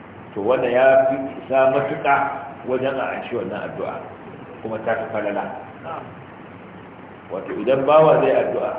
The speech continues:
bayan ya yaba Allah, ya masa kirari da sunayensa mafiya kyau, da sifofinsa mafiya ɗaukaka,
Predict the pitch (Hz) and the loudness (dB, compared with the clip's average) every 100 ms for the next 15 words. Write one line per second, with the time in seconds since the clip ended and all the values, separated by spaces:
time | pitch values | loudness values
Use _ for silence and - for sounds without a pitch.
0 | - - 92 117 139 143 143 147 143 131 | -8 -12 -4 2 4 4 4 4 4 4
1 | - - 123 123 123 120 135 139 135 - | 2 2 0 0 0 4 4 4 0 -2
2 | 117 120 120 104 - - - - - - | -4 0 0 -2 -6 -12 -16 -14 -12 -10
3 | 135 143 120 123 123 113 - - - - | -4 -2 -2 -2 -4 -4 -4 -6 -12 -16
4 | - - - - - - - - - - | -16 -18 -18 -18 -18 -20 -20 -20 -20 -18
5 | - - 131 127 120 120 120 123 127 92 | -18 -4 -2 -2 0 0 0 0 0 -2
6 | - - - - - - - - - - | -6 -12 -16 -18 -18 -18 -18 -18 -18 -14
7 | 107 104 135 143 143 143 135 120 135 123 | -12 -8 2 4 4 2 0 -2 -2 0
8 | 123 123 107 127 - | 0 0 -2 -4 -6